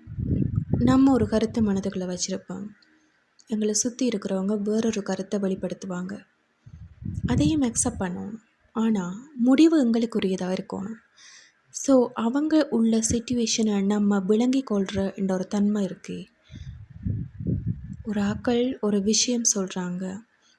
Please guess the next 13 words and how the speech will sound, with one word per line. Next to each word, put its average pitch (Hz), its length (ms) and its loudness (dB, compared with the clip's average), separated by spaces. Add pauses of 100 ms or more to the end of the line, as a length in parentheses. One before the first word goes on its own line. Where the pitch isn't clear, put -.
(220)
ஏன் 294 260 2 (140)
இயற்கையே 247 600 2
கூட 254 240 0
கதைக்கும். 190 520 -6 (1400)
ஆனா 233 320 6
எங்களுக்கு 233 540 2
அதை 202 180 -2
புரிஞ்சு 254 400 2
கொள்ற 208 260 -2
தன்மையில 254 600 4
நம்ம 202 180 2
இருக்க 202 320 -2
மாட்டோம். 180 340 -8